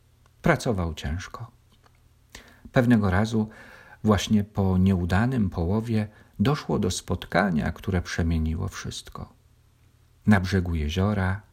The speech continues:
pojawił się Jezus, wędrowny nauczyciel. Jedno "pójdź za mną"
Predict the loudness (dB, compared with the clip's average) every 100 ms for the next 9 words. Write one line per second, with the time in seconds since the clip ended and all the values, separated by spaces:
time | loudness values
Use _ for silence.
0 | _ _ -2 0 0 -4 -6 -6 -6 -6
1 | -6 -10 _ 0 0 -2 -10 -12 -14 -16
2 | -20 -20 -16 -4 -2 0 0 -2 0 0
3 | 0 -2 -4 -10 -12 -12 -14 -16 -20 _
4 | _ _ -20 -20 -20 -20 -20 -20 -4 0
5 | 0 0 -2 -2 -4 -8 -2 2 2 2
6 | 0 0 0 -4 -4 -6